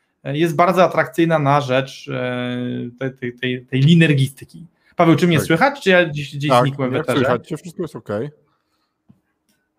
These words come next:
Speaker 1: Okej. Nie słyszałem, co powiedziałeś.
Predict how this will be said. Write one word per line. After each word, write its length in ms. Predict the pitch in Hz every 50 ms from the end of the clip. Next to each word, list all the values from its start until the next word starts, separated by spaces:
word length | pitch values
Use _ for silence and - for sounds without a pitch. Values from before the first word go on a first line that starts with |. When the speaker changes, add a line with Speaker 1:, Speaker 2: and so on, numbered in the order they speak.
| _ _ _ _ _ _ _ _ _ _ _ _ _ _ _ _ _ _ _ _ _ _ _ _ _ _ _ _ _ _ _ _ _ _
Speaker 1:
Okej. 400 | - 143 135 160 165 196 202 185 _ _ _ _ _ _ _ _ _ _ _ _ _ _ _ _ _ _ _ _ _ _ _ _ _ _ _ _ _ - - _ _ _ _ _ _ _ _ _ _ _ _ _ _ _ _ _ _ _ _ _ _ _ _ _ _ _ _ _ _ _ _ _ _ _ _ -
Nie 180 | 233 160 156 160
słyszałem, 340 | - - - - 190 185 165
co 80 | - -
powiedziałeś. 600 | - 160 156 143 123 113 107 107 107 - -